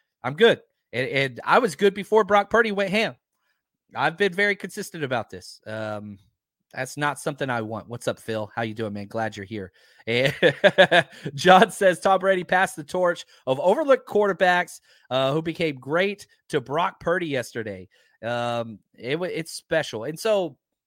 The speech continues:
let, let's go to this conversation. Uh, this, this question came to me from Ryan. He said, he asked this question, "What is the best case slash worst case for the forty-niners this year with Brock Purdy as quarterback?" And so,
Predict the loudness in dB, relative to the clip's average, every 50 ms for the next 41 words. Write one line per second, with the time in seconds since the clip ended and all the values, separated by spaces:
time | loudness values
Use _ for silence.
0 | _ _ _ -14 -10 -10 -8 -6 -4 -6 -6 -6 -4 -4 -4 -4 -4 -6 -14 -10
1 | -6 -4 -4 -4 -6 -10 -20 _ _ -8 -6 -6 -6 -6 -10 -10 -8 -8 -8 -8
2 | -8 -10 -12 -12 -12 -14 -16 -16 -10 -8 -6 -4 -4 -4 -4 -6 -6 -8 -10 -4
3 | -2 -2 -2 -2 -2 -6 -8 -8 -8 -8 -8 -12 -12 -12 -12 -12 -10 -8 -6 -4
4 | -4 -4 -4 -6 -8 -12 -14 -16 _ _ _ _ _ _ _ _ _ _ -10 -8
5 | -6 -2 2 4 4 6 6 4 2 2 -2 0 2 2 2 0 -2 -6 -4 -2
6 | -2 -2 -2 -4 -6 -4 -4 -4 -4 -4 -6 -8 -8 -6 -2 0 0 0 0 -2
7 | -4 -4 -2 -2 -2 -2 -4 -4 -2 -2 -2 -2 -2 -6 -6 -4 -2 -2 -2 -4
8 | -6 -6 -6 -4 -4 -4 -6 -10 -12 -14 -18 -18 _ _ _ _ _ _ _ _
9 | _ _ _ _ _ _ _ _ _ -2 -2 -2 0 0 0 0 0 0 0 0
10 | -2 -2 -4 -6 -6 -8 -8 -8 -6 -2 2 2 4 2 2 -2 _ _ _ _
11 | -4 -4 -2 0 4 4 4 4 4 2 0 0 2 0 -2 -2 -2 -2 -2 -2
12 | -2 -4 -10 -12 -12 -14 _ _ _ _ _ _ _ _ _ _ _ _ _ _
13 | -2 0 0 0 0 0 0 2 2 4 4 2 0 -4 _